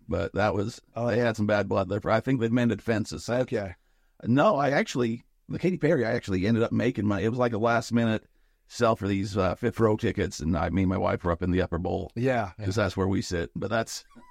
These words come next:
Speaker 2: Yeah, I, I re-, I knew that there was some kind of
Speaker 1: I wanted to get on, on the Taylor Swift ticket. This tour, I was late to the party.
Speaker 2: Oh, okay.
Speaker 1: And it was like, it crashed Ticketmaster.
Speaker 2: Yeah.
Speaker 1: Then they did this lottery, and you had to,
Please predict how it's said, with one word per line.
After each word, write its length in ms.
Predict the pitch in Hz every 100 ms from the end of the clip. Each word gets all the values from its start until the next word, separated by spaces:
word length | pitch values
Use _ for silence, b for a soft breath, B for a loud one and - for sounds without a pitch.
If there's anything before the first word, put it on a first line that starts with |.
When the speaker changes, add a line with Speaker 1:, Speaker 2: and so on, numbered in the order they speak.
| -
Speaker 2:
Yeah, 120 | 127
I, 100 | 139
I 120 | 143
re-, 160 | 175 185
I 140 | 160
knew 180 | 170 202
that 80 | 156
there 160 | 147
was 120 | 151 -
some 200 | 170 143
kind 220 | 147 123
of 60 |
Speaker 1:
I 120 | 113 131
wanted 300 | 143 285 185
to 60 |
get 160 | 147 139
on, 280 | 127 123 120
on 140 | - 120
the 80 | 117
Taylor 300 | 131 120 110
Swift 480 | - 117 101 - -
ticket. 340 | 123 104 -
This 220 | 117 120
tour, 220 | - 143 117
I 120 | 123
was 240 | 110 117
late 220 | 113 127
to 80 | -
the 120 | 98
party. 440 | - 95 107 90 80
Speaker 2:
Oh, 200 | 110 117
okay. 200 | 120 110
Speaker 1:
And 220 | 98 101
it 120 | 98 101
was 120 | 113
like, 200 | 110 117
it 80 | 87
crashed 400 | - 131 135 -
Ticketmaster. 800 | 135 123 90 95 95 - 92 107 -
Speaker 2:
Yeah. 260 | 123 113 90 -
Speaker 1:
Then 200 | 95 113
they 80 | 113
did 160 | 117
this 160 | 113 -
lottery, 640 | 98 110 107 101 98 98 -
and 140 | 107
you 60 | 117
had 160 | 113 104
to, 360 | 92 92 95